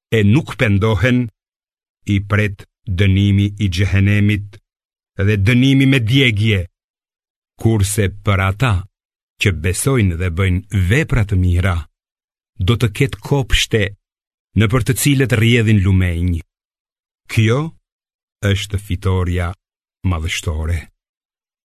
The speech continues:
Vërtet, ndëshkimi i Zotit tënd është i ashpër. Vërtet, ai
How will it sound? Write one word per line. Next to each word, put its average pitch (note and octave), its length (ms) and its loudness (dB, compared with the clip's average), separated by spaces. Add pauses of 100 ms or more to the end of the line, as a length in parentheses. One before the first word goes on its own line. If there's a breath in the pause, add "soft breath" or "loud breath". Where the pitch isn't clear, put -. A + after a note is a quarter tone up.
(760)
Vërtet, - 840 -6 (800)
ndëshkimi A#2+ 800 2 (120)
i A#2+ 180 0
Zotit G#2 500 -2
tënd F#2+ 480 0 (760)
është - 260 -4
i E2 40 -4
ashpër. E2 480 -4 (1600)
Vërtet, E2+ 540 -4 (960)
ai B2+ 380 0